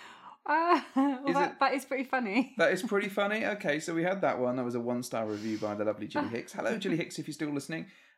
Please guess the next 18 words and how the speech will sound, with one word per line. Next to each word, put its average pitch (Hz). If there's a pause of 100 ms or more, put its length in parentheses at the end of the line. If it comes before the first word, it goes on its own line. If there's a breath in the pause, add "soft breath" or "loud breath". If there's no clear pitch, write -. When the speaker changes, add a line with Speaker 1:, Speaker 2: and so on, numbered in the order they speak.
(100)
Speaker 2:
Uh, 120 (340)
thank 156
you 127
for 123
that 120
review. 120
It -
was, -
it -
Speaker 1:
And 302
if 320
Speaker 2:
was 277
Speaker 1:
you 254
are 330
still -
listening, 220
why? 226 (100)
Speaker 2:
<laughs> 233